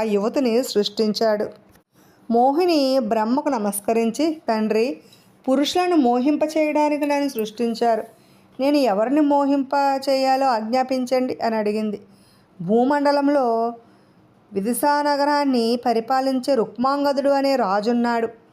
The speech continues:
అతను మందర పర్వతం దగ్గరకు వస్తాడు. "నీ హావభావాలతో అతన్ని మోహింపచేయి, నీ మాట పాటిస్తానని అతని చేత ఒట్టు పెట్టించుకో.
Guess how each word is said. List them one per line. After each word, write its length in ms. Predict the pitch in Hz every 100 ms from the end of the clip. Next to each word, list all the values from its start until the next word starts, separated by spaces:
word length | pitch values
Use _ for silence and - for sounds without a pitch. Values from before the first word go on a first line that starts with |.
| _ _ _ -
అతను 440 | 226 254 220 233
మందర 500 | 302 214 208 233 294
పర్వతం 520 | 302 285 277 285 277
దగ్గరకు 360 | 277 262 269 262
వస్తాడు. 460 | 202 - 226 220 220 - _ _ _ _ _ -
"నీ 140 | 262
హావభావాలతో 1040 | 277 220 190 208 262 269 269 269 269 262 269
అతన్ని 560 | 269 262 262 233 214
మోహింపచేయి, 840 | 226 208 208 254 247 247 254 247 240 _ _ _ -
నీ 160 | 233 254
మాట 360 | 233 202 214 233 220 311 - _ _ _ _ -
పాటిస్తానని 880 | 202 214 240 - 262 254 247 254 311 - _ _ _ 233
అతని 240 | 269 269
చేత 320 | 269 233 233
ఒట్టు 320 | 233 208 208
పెట్టించుకో. 720 | 269 262 262 240 - 240 180